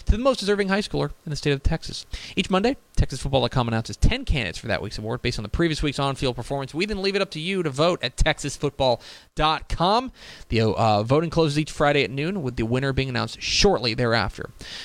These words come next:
Your Week nine Mister Texas Football Player of the Week nominees.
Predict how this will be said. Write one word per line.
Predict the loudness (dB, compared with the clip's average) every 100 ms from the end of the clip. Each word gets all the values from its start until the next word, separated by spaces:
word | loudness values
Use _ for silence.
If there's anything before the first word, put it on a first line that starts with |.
| -2
Your | 4 4 4
Week | 0 0 0 0
nine | 0 2 2 0 -4 -2
Mister | -2 2
Texas | 2 2 0
Football | 0 0
Player | 2 2 4
of | 2
the |
Week | 2 0
nominees. | 2 2 2 2 2 2 0 -2 -6